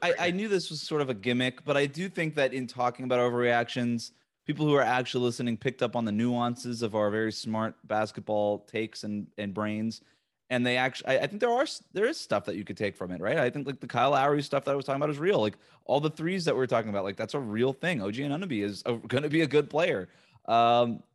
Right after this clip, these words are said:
who knows? I think that there's, there's stuff there, and, and I'm just, look, overreactions is a perfect way to talk about it because we're just really excited for the N B A season to be back, um, for fans to be in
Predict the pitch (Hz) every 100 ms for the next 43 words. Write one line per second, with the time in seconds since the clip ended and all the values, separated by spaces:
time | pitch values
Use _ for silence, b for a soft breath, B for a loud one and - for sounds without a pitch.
0 | _ 123 196 - 156 233 226 196 170 -
1 | - - 151 - 160 147 107 95 101 98
2 | 107 104 - 120 139 135 - - 123 -
3 | - _ _ _ - 180 190 165 170 151
4 | 139 120 139 135 135 - - 123 127 123
5 | 117 117 113 113 110 107 117 113 123 143
6 | - _ _ 107 123 123 123 120 107 -
7 | 104 104 90 82 - 92 92 98 95 98
8 | 95 92 104 95 98 92 95 90 - _
9 | _ _ _ - 101 98 98 92 123 139
10 | 139 160 - 123 120 117 117 - 113 113